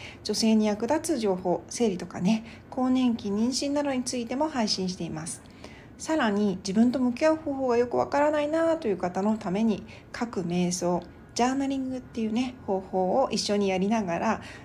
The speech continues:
自分について知る、向き合う動画を無料でプレゼント。次回、七月七日、八日に開催予定の自分の心と体に向き合うジャーナリング講座が半額で受講できちゃいますので、ご興味のある方はぜひ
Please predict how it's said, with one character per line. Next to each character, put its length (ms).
自 160
分 100
に 140
つ 160
い 80
て 140
知 160
る、 200
向 140
き 220
合 80
う 80
動 180
画 160
を 100
無 120
料 240
で 200
プ 80
レ 100
ゼ 120
ン 80
ト。 120
次 140
回、 360
七 200
月 260
七 260
日、 300
八 260
日 300
に 300
開 160
催 140
予 140
定 200
の 200
自 160
分 160
の 100
心 360
と 120
体 340
に 120
向 100
き 160
合 60
う 60
ジ 100
ャ 60
ー 40
ナ 140
リ 100
ン 80
グ 80
講 240
座 140
が 100
半 220
額 180
で 200
受 100
講 180
で 100
き 100
ち 80
ゃ 60
い 60
ま 120
す 80
の 100
で、 180
ご 100
興 220
味 100
の 180
あ 60
る 80
方 240
は 140
ぜ 100
ひ 240